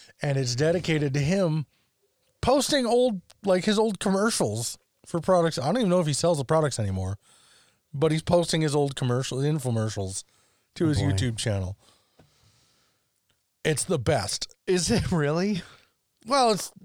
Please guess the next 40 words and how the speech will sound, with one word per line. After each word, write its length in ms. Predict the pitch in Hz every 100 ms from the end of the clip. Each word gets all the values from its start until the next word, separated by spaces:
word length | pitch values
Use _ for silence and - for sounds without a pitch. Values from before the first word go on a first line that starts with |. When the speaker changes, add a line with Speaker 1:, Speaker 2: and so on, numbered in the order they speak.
| - 165
Speaker 1:
the 100 | 175
best 380 | 180 202 -
for 160 | - 160
those 220 | 151 156
of 80 | 143
us 140 | 135 143
who 80 |
found 240 | 127 139 127
his 100 | 123
commercials 420 | 127 127 - 117
hilarious 560 | 113 110 127 104 98 -
and 80 | 107
lived, 260 | 107 98 -
you 100 | 131
know. 180 | 107 95 117
<laughs> 120 | - - - - -
Speaker 2:
Okay. 380 | 117 107 95 - - _ - 262 _ _ 135
I 100 | 151
think 120 | 196
there's 180 | 180 -
two 220 | - 151
th-, 60 | - -
schools 360 | - - 135 107
of 80 | 98
thought 360 | 127 110 -
on 180 | 92 92
that. 280 | 87 87 - _ _ _
Speaker 1:
Yeah. 240 | 139 131 151
Speaker 2:
Were 60 | 113
they 140 | 104
awesome 500 | 101 110 - 143 151 - _
or 60 | 90
were 120 | 95
they 260 | 98 98 92 - _ _ -
atrocious? 640 | - - 101 - - - - _ _ _ _ _ _ _ _ _ _ _
Speaker 1:
They 100 | 135
were 140 | 104 92 - _ -
both. 500 | 147 196 104 - - _ -
Speaker 2:
Exactly. 500 | 87 - 80 - 64 -
Speaker 1:
Yeah. 280 | 147 110